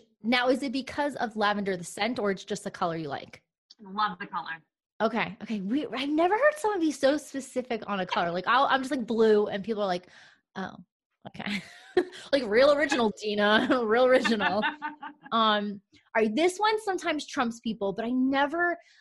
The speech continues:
Speaker 1: I just like to know, like, what comes to your mind first thing. If you had to describe yourself in three words, adjectives, um, unless, like, food comes to mind. I mean, I love food. Go for
Speaker 2: Okay.
Speaker 1: it.
Speaker 2: I guess, uh, fun,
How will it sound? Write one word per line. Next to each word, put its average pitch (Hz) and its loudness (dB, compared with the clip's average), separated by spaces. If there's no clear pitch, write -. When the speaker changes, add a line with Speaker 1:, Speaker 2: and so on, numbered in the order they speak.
Speaker 1:
I 247 0
just 285 -6
like 330 0
to 359 -4
know, 269 2
like, 214 0
what 196 0
comes 294 -4
to 294 -10
your 294 -6
mind 214 -2
first 214 -2
thing. 165 -6
If 185 -16
you 214 -4
had 294 -2
to 285 -8
describe 214 -4
yourself 202 -6
in 190 -8
three 180 -8
words, - -12
adjectives, 202 -2
um, 185 -2
unless, 202 -4
like, 196 -4
food 202 -6
comes 185 -6
to 220 -6
mind. 196 -2
I 185 -4
mean, 180 -6
I 170 -4
love 165 -6
food. 170 -6
Go 151 -4
for 190 -6
Speaker 2:
Okay. 190 -6
Speaker 1:
it. - -18
Speaker 2:
I 240 4
guess, 233 8
uh, 220 10
fun, 220 6